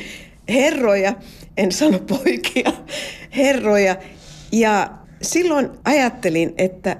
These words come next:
onhan muutos, aika iso muutos tapahtunut. Ei tänä päivänä tulisi kuuloonkaan, että ei olisi naisia mukana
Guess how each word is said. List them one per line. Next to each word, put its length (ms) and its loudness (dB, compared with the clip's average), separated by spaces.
onhan 360 2
muutos, 640 0
aika 260 0
iso 320 2
muutos 440 -2
tapahtunut. 720 -8
Ei 500 2
tänä 320 4
päivänä 540 0
tulisi 400 0
kuuloonkaan, 920 2
että 560 0
ei 220 4
olisi 720 -2
naisia 540 2
mukana 480 -2